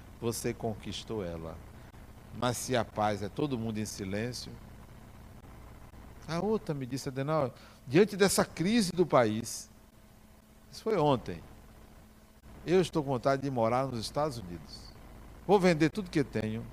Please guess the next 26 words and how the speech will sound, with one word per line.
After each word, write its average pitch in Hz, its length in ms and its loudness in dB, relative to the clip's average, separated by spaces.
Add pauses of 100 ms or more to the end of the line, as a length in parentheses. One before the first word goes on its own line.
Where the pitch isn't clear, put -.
(200)
dá 165 280 8
pra 160 340 4
arranjar 123 260 2
uma 139 140 0
boa 160 300 4
quantia, 123 480 -4
vou-me 220 280 2
embora. 127 420 4 (540)
Ou 226 100 6
Estados 170 340 6
Unidos 151 220 2
ou 143 80 2
Canadá", 131 540 2
tá, 139 160 -2
você 147 300 -6 (120)
vai 165 100 -2
fugir 185 460 -4
de 196 100 -4
você. 131 560 -2
Será 156 540 2
que - 100 -14
você 139 140 -4
consegue? 127 560 -4 (340)
Não 131 220 -2
vai 117 240 -2
conseguir. 90 640 -8